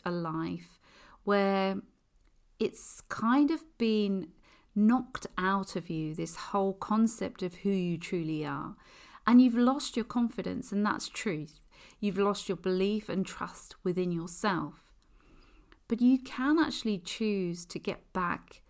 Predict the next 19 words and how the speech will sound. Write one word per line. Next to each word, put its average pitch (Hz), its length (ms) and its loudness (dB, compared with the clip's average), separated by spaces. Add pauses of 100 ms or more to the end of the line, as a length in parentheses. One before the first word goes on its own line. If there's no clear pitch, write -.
(340)
and 202 200 0
connect 202 760 -2
back 196 340 2 (180)
with 180 160 -4
your 180 240 0
own 185 220 -4
power 175 600 -6 (540)
to 208 100 -6
help 240 320 -2
heal 175 640 -2 (420)
again. 170 440 -8 (1400)
The 247 80 -4
truth 320 400 -2
is, 170 420 -2
when 185 140 0
you 220 180 4
were 277 120 4
a 226 40 2
child, 165 680 -4